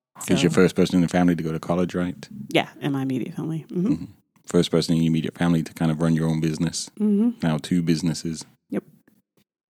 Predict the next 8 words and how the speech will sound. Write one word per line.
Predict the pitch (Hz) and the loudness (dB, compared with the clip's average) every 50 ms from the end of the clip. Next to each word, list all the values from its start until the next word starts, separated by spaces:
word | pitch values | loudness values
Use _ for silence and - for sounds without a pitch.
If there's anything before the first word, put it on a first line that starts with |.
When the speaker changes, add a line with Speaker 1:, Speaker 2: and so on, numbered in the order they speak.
| _ _ _ _ _ _ _ _ _ _ _ - | _ _ _ _ _ _ _ _ _ _ _ -6
Speaker 1:
Um, | 76 76 78 76 73 76 76 85 - - _ _ _ _ | -4 -2 -2 -2 -2 -4 -6 -8 -12 -18 _ _ _ _
first | - 85 78 - | -2 -2 0 0
person | - 80 71 - | 0 -2 0 0
in | 78 | -2
your | 76 - | -2 0
family | 82 80 80 80 76 78 76 | 0 0 0 0 0 0 -2
to | - - 78 | -6 -8 -6
be | 78 78 78 76 73 | -4 -2 -2 -4 -4